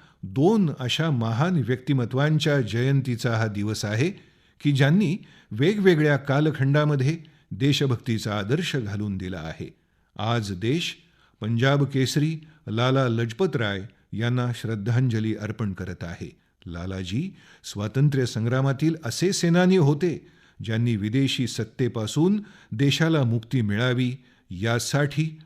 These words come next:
आपल्या प्राणांची आहुती दिली. लालाजी यांच्या व्यक्तिमत्वाला फक्त स्वातंत्र्य लढ्यापुरतंच मर्यादित ठेवता येऊ शकत नाही. ते खूप दूरदर्शी होते. त्यांनी पंजाब नॅशनल बँक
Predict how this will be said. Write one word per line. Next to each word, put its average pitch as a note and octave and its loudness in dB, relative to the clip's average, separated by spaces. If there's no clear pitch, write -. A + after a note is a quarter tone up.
आपल्या A2 -4
प्राणांची G#2+ -2
आहुती G2+ -6
दिली. E2 -12
लालाजी B2+ 0
यांच्या C#3 0
व्यक्तिमत्वाला D3+ 0
फक्त F#3+ 0
स्वातंत्र्य F3+ 2
लढ्यापुरतंच B2+ -2
मर्यादित A#2 -2
ठेवता G#2+ -6
येऊ G#2 -6
शकत F#2+ -10
नाही. G2+ -4
ते A2 -4
खूप D3 -2
दूरदर्शी F3 0
होते. F2+ -8
त्यांनी D3 4
पंजाब C#3 0
नॅशनल D3 0
बँक C3 -4